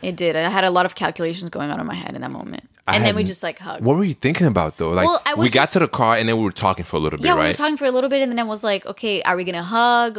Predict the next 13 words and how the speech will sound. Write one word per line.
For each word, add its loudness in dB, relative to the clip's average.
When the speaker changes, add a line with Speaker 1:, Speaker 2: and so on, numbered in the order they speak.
Speaker 1:
or 2
dot, -4
dot, -6
dot, -2
like, -12
something -8
else?" -12
I -4
think -10
that 4
was 0
it. -2
But, 4